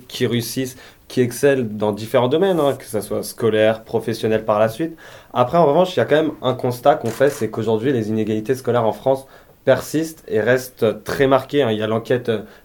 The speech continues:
pisa qui est diffusée tous les trois ans, qui pointe du doigt la France, tout simplement, puisque la France est encore l'un des pays où le poids de l'origine sociale influe le plus sur les trajectoires des élèves.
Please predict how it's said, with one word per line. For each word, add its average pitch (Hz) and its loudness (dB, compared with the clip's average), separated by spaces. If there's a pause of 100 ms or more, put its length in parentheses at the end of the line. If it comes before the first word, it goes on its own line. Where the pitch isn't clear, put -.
(100)
pisa 135 2
qui 139 -6
est 113 6
diffusée 110 -4
tous - -8
les 127 2
trois 123 0
ans, 147 0 (300)
qui - -10
pointe 143 0
du 127 -2
doigt 135 4
la 139 6
France, 165 -4
tout - -20
simplement, 117 -2
puisque - -10
la 107 -2
France 147 -2
est - 0
encore 123 2
l'un 120 0
des 113 0
pays 139 -2 (260)
où 120 -2
le 113 0
poids 139 2
de 135 0
l'origine 117 2
sociale 139 0
influe 113 -2
le 104 -4
plus 147 -4
sur 117 -4
les 107 -2
trajectoires 117 0
des 120 0
élèves. 127 4